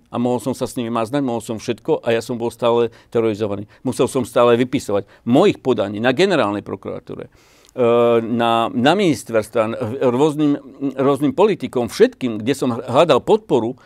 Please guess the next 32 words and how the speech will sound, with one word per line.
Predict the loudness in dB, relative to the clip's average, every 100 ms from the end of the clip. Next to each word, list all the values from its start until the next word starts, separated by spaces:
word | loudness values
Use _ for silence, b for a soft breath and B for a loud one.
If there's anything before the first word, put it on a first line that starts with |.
| B B B -6
a | -6
k-, | -4
kde | -4 -2 -2
som | 0
pomoc | 6 6 6 4
hľadal, | 0 0 -4 -8 _
tak | -4 -4 -2
nikto | -2 -2 -6
mi |
skoro | -4 -6
nepomohol | -6 -4 -4 -2 0 0 -2 _ b b
a |
to | -2 -2
mi | 0
zabralo | 0 2 2 2
veľa | 2 2
síl | 0 -4 -2
a | -2 -4
energie. | -6 -10 -14 -18 0
Áno, | 2 4
zachránil | 2 -2 -2 -2 -4
som | -4 -6
si, | -4 -4 -4 -4
zachránil | -2 -2 -2 -4 -4
som | -4 -4 -2
majetok, | -2 -2 0 0 -2 _ b b
ale | 2
majetok | 4 0 -2 -6
si | -6
nezoberiem | -6 -4 -4 0
do | 0
hrobu. | 0 -2 -6